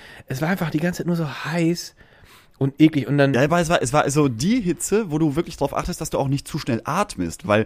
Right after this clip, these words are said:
Speaker 2: sobald
Speaker 1: Ja.
Speaker 2: du über so eine gewisse Atemfrequenz kommst, fängt dein
Speaker 1: Schwitzt man
Speaker 2: Körper
Speaker 1: auch.
Speaker 2: automatisch an zu schwitzen.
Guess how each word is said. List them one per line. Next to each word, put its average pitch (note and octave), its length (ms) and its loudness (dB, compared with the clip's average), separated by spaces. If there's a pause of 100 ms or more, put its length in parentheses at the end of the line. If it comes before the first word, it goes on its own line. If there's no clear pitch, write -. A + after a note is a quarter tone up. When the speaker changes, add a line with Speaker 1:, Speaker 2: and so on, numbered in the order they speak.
(160)
Speaker 2:
sobald D3 380 2
Speaker 1:
Ja. - 60 0
Speaker 2:
du G#2+ 40 0
über C#3 120 4
so C#3 100 -2
eine C#3 100 2
gewisse C3+ 380 -2
Atemfrequenz A#2 720 -2
kommst, D#3 360 -4
fängt - 280 -6
dein D#3+ 80 2
Speaker 1:
Schwitzt F#3 80 -4
man E3 140 0
Speaker 2:
Körper D3 260 0
Speaker 1:
auch. - 40 0
Speaker 2:
automatisch C#3+ 460 2
an B2 120 -4
zu B2+ 60 -6
schwitzen. A#2+ 460 -4